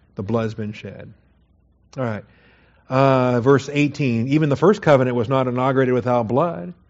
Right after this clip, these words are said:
For when every commandment had been spoken by Moses," look at this. Verse nineteen is so beautiful. "When, and when every commandment had been spoken by Moses to all the people according to the law, he took the blood of the calves and the goats with water and scarlet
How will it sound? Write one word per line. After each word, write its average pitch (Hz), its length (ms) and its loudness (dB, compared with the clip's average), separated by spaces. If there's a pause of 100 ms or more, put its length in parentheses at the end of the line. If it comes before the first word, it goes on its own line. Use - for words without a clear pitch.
(720)
For 147 280 8
when 139 180 4
every 165 380 2
commandment 175 480 2
had 160 140 2
been 156 100 0
spoken 170 400 0
by 170 140 2
Moses," 127 680 2 (480)
look 156 220 2
at - 20 4
this. 139 140 4
Verse 151 300 -4
nineteen 180 300 0
is 135 80 -4
so 185 140 -4
beautiful. 139 400 -4 (720)
"When, 131 180 2
and 131 200 0
when 127 100 2
every 185 200 4
commandment 175 500 2
had 139 100 0
been 135 120 0
spoken 165 400 2
by 170 140 4
Moses 131 420 2
to 127 180 -4
all 147 280 2
the 180 100 2
people 135 380 0
according 151 340 -4
to 160 60 0
the 165 60 0
law, 127 260 2
he 127 180 -2
took 180 320 -2
the 139 100 2
blood 123 300 2
of 170 40 -6
the 143 80 -4
calves 151 520 -2
and 117 60 -6
the 110 60 -6
goats 151 440 2
with 107 160 -8
water 143 300 -2
and 110 120 -8
scarlet 143 380 0